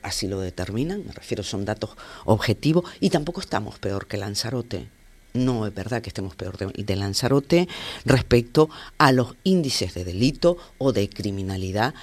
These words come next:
que publica el, el Ministerio, eh, o la delegación, el, el Gobierno de España. Pero sí que es verdad que esto nos tiene que hacer reaccionar porque la sociedad local quiere acciones conjuntas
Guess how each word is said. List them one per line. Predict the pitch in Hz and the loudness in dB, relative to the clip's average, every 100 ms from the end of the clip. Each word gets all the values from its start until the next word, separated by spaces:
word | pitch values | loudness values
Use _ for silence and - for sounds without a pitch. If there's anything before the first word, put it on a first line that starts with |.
| - - | -18 6
que | 180 | 8
publica | 175 113 101 107 110 120 107 - | 8 2 -4 -4 0 2 0 2
el, | 110 101 98 98 95 - | 2 2 0 2 0 2
el | 117 107 | 2 2
Ministerio, | 101 95 - 95 101 104 107 107 | 2 0 -2 -4 0 2 0 0
eh, | 101 98 98 92 - - - - | -2 0 -2 -4 -10 -20 -18 6
o | 165 | 10
la | 151 117 | 10 8
delegación, | 98 92 90 - 104 - | 2 -2 -4 -4 -4 2
el, | 107 104 104 98 101 | 4 4 4 2 2
el | 147 | 2
Gobierno | 131 113 101 - 92 | 2 2 0 -4 -10
de | |
España. | - 85 85 67 - - - - - - | -10 -10 -10 -10 -14 -18 -18 -20 -20 -2
Pero | 160 120 | 2 2
sí | - 104 | 2 0
que | - | -2
es | 98 | -4
verdad | 123 151 175 | -4 -2 -4
que | - 151 - | 0 -2 2
esto | 202 - - | 0 0 -6
nos | 110 - | -6 -2
tiene | 104 104 | 0 0
que | 110 | -2
hacer | - 107 104 | -6 -8 -6
reaccionar | 101 104 - 113 120 156 185 - - | -6 -8 -8 -6 -4 -6 -8 -18 -12
porque | - 143 160 | -4 -2 0
la | 143 | -2
sociedad | 123 139 - 143 202 | -2 -4 -2 -2 0
local | 151 - 147 123 101 - - - - | -2 -4 -4 -2 -4 -10 -20 -18 2
quiere | 160 151 120 - | 8 8 6 -2
acciones | - 110 - 190 175 127 | -8 -2 0 0 0 -4
conjuntas | - 113 113 - 190 190 190 185 | -10 -10 -10 -2 0 0 -2 -2